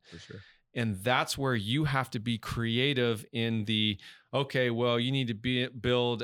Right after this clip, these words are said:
Speaker 2: a station for hand sanitizer."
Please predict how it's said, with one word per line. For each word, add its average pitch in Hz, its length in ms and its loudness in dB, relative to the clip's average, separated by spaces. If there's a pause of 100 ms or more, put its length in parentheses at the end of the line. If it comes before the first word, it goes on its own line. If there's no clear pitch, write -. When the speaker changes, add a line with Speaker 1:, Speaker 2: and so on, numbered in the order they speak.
Speaker 2:
a 110 520 0
station 127 680 0
for 110 640 0 (360)
hand 139 300 0
sanitizer." 95 760 -2